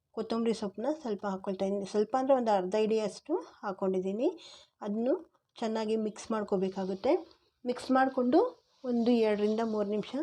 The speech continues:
ನಾವು ಈ ಬಿಸಿಯಲ್ಲೇ ನಾವು ಫ್ರೈ ಮಾಡ್ಕೊಳ್ಬೇಕು. ಮಸಾಲೆ ಜೊತೆ ಹಾಕಿದಾಗ ಅದು ಸ್ವಲ್ಪ ಬಿಸಿ ಆಗುತ್ತಲ್ಲ, ಆವಾಗ ಹಸಿ ವಾಸನೆ ಹೋಗುತ್ತೆ.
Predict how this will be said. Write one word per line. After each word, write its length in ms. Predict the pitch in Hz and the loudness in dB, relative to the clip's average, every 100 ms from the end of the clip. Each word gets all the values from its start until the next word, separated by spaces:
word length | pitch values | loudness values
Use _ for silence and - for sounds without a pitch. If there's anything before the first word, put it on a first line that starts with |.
| 359 | -6
ನಾವು 220 | 233 202 208 | -4 -2 0
ಈ 100 | 220 | 0
ಬಿಸಿಯಲ್ಲೇ 520 | 190 190 233 220 220 | -2 0 4 4 4
ನಾವು 240 | 233 202 196 208 - | 0 0 -2 -4 -6
ಫ್ರೈ 160 | 196 208 | -6 -2
ಮಾಡ್ಕೊಳ್ಬೇಕು. 640 | 208 202 190 185 185 - 254 | -2 -2 -4 -2 -4 -2 -2
ಮಸಾಲೆ 400 | 226 - 202 208 | -2 0 2 2
ಜೊತೆ 320 | 202 190 262 403 - - - | 0 0 -2 -2 -4 -20 -16
ಹಾಕಿದಾಗ 460 | - 202 202 202 202 | -6 -6 2 2 2
ಅದು 220 | 214 196 233 | -2 0 0
ಸ್ವಲ್ಪ 280 | - 214 214 | 2 0 0
ಬಿಸಿ 280 | 196 185 226 | -2 2 2
ಆಗುತ್ತಲ್ಲ, 420 | 208 196 208 202 196 | 2 0 -2 -4 -2
ಆವಾಗ 280 | 196 202 214 320 - - - - | -4 -2 -2 -4 -6 -20 -20 -10
ಹಸಿ 260 | 220 - 226 | -6 0 6
ವಾಸನೆ 320 | 214 - 208 | 4 4 -4
ಹೋಗುತ್ತೆ. 400 | 202 190 190 262 | -4 -4 -2 0